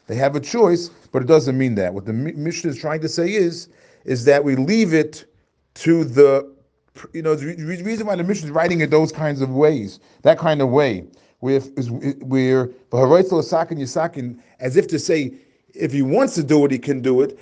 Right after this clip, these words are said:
That's just a way of saying that we know that some of them are not gonna do it. But not that they don't have to do it. Any Am Haaretz who receives the Mai,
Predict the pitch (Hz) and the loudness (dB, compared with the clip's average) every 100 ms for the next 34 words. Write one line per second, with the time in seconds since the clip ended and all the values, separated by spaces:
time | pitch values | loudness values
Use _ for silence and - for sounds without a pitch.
0 | _ - 175 190 196 160 151 165 160 131 | _ -2 -2 2 0 0 2 4 4 2
1 | - 165 180 147 123 127 123 _ _ _ | 0 -2 -2 -2 -4 -6 -10 _ _ _
2 | - 113 131 131 127 135 147 156 208 208 | -10 0 0 0 -2 0 2 4 6 8
3 | 170 143 - 190 180 156 147 135 131 160 | 6 -2 0 0 0 0 -2 -2 -6 -6
4 | 160 127 98 90 87 80 _ _ _ _ | -6 -8 -8 -10 -10 -12 _ _ _ _
5 | _ - 156 196 185 160 151 170 214 127 | _ -4 -2 0 0 0 -2 -2 -6 -6
6 | 101 92 90 _ _ 175 247 240 202 180 | -6 -8 -10 _ _ -2 0 0 0 -2
7 | 160 170 165 123 139 131 - 175 165 117 | 0 2 2 0 -4 -6 -6 -6 -6 -4
8 | 127 151 143 110 107 | -2 -2 -2 -4 -6